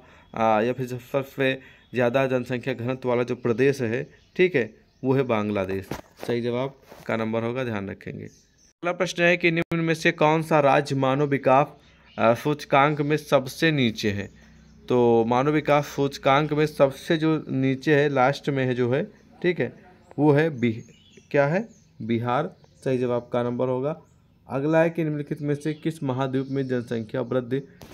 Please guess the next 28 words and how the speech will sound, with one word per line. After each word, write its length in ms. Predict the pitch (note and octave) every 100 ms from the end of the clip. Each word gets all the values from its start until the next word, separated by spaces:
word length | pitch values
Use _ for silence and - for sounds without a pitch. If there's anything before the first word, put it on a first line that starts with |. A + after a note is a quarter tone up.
| -
सबसे 460 | C#3+ C#3 C#3 - D#3 D#3+ E3+ - - -
या 60 | C3
फिर 160 | C#3
सर्वाधिक 480 | C#3 B2+ A#2+ A2 A2+
होती 340 | G#2 F#2+ G#2
है, 80 | G#2 - - - -
ठीक 160 | E3
है। 60 | A#2 - - - -
तो 240 | C3 B2 A#2
सही 240 | C3 D3
जवाब 240 | D#3 D#3 D#3
इसका 220 | D#3+ D#3
हो 120 | D3
जाएगा, 300 | D3+ D3+ D3+
ध्यान 240 | C3+ C3+ C#3+
रखेंगे, 280 | C#3+ D3+
प्रमुख 280 | C#3+ C#3 C#3
प्रश्न 240 | C#3 C#3 C#3
ये 100 | C3
भी 160 | C#3
है, 100 | D3 - - - - -
सही 120 | C3+
जवाब 220 | C3+ C#3
इसका 220 | C3+ - C3+
हो 80 |
जाएगा 360 | C3 C3+ C#3+ F#3 - - - - -
ग 80 | A2
नंबर 340 | B2+ C3 C#3